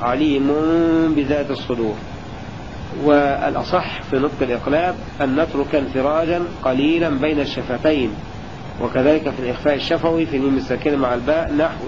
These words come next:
إليهم بهدية، حتى يتحقق الإخفاء، لأننا لو أطبقنا الشفتين إطباقا كاملا في الإقلاب وفي الإخفاء الشفوي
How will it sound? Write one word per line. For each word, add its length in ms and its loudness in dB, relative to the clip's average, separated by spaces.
إليهم 840 2
بهدية، 600 2
حتى 580 2
يتحقق 800 0
الإخفاء، 640 0
لأننا 380 2
لو 180 0
أطبقنا 500 0
الشفتين 680 0
إطباقا 480 0
كاملا 440 2
في 60 -2
الإقلاب 720 0
وفي 160 -4
الإخفاء 320 -2
الشفوي 540 0